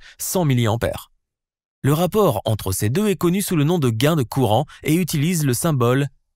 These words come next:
bêta. Nous pouvons trouver le ratio dans la fiche technique du fabricant. Dans cet exemple, le courant du collecteur est de cent milliampères et le courant de base est de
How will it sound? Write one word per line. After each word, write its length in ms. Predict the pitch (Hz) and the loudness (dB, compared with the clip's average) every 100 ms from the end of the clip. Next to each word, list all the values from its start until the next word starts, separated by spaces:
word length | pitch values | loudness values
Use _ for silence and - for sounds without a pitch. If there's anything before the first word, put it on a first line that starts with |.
| _ | _
bêta. 460 | 113 117 143 90 - _ _ _ _ _ _ _ _ _ - - | -6 -2 0 -2 -6 _ _ _ _ _ _ _ _ _ -20 -8
Nous 100 | 160 | -4
pouvons 240 | 151 160 170 | -2 0 0
trouver 240 | 143 147 | 0 2
le 80 | 143 | 4
ratio 420 | 117 127 - 160 | 4 0 0 0
dans 120 | 151 | 2
la 80 | 120 | 0
fiche 240 | - 139 | 0 -2
technique 340 | - 139 - 107 | -2 -4 -2 -2
du 100 | 139 | 0
fabricant. 480 | 143 110 98 - - _ _ _ _ _ | 0 0 0 -4 -10 _ _ _ _ _
Dans 120 | 135 143 | -2 0
cet 180 | 220 | 0
exemple, 440 | 175 120 135 151 - - - | -2 0 0 0 -4 -16 -6
le 160 | 139 160 | 0 0
courant 260 | - 185 | 2 0
du 100 | 185 | 0
collecteur 480 | 120 117 110 - 180 | 0 0 0 0 0
est 40 | 139 | 2
de 100 | 113 | -2
cent 240 | - 208 | 0 0
milliampères 680 | 180 156 120 98 139 185 - _ - | 2 2 0 2 0 0 -6 _ -6
et 120 | 214 | -2
le 80 | 208 | -2
courant 300 | - 196 208 | -2 0 2
de 80 | 151 | 2
base 340 | 120 131 135 | 4 2 0
est 100 | - | -2
de 140 | 156 | 0